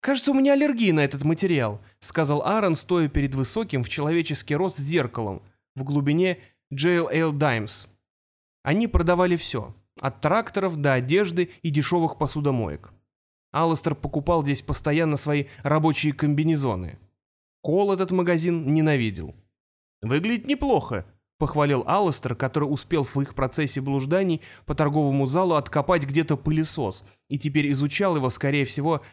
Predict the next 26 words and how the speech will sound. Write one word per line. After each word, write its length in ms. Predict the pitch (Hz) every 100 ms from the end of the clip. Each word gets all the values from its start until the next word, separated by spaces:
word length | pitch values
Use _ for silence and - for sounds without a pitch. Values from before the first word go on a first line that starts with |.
| _
ради 300 | 143 147 143
последующего 800 | 139 151 - 165 143 131 - 139
разбора 420 | 139 135 147 147
на 120 | 135
запчасти. 680 | 131 147 - 127 101 - 113 - _ _ _ _ _ _ _ _ -
Ещё 280 | 147 143 160
он 80 | 139
выбрал 300 | 151 135 135
себе 220 | 151 135
пиджак, 520 | 143 131 156 220 - - _ -
но 120 | 143
так 220 | 170 160
его 200 | 139 139
и 60 | 131
не 100 | 123
примерил. 560 | 120 110 95 - 82 - _ _ _ _ _ _ _ _ _ -
Аарон 280 | 226 196
ещё 360 | 170 170 - 202
раз 200 | 185 156
окинул 420 | 151 - 170 160
критическим 640 | 143 165 170 175 160 - 139
взглядом 500 | 127 151 202 185 - - -
невыносимо 640 | 165 160 160 147 208 185
блестящий 680 | 139 143 143 185 180 - 170
серый 340 | - 160 143
костюм. 540 | 131 143 - 123 87